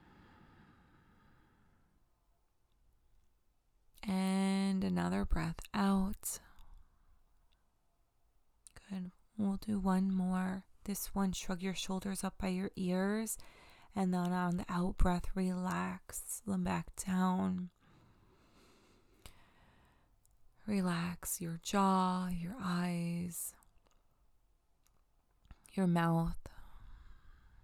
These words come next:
But softly close your mouth so you're breathing just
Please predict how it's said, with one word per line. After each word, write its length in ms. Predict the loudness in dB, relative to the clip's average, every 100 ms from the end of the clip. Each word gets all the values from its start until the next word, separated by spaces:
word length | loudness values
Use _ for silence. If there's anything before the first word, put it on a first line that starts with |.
| -20 -20 -20 -20 -20 -20 _ _ _ _ _ _ _ -4
But 180 | 0 2
softly 460 | 4 4 4 2
close 460 | -2 2 4 4 2
your 120 | 2
mouth 260 | 2 0 0
so 140 | 0
you're 120 | 0
breathing 420 | 0 0 2 4
just 380 | 2 0 -2 -4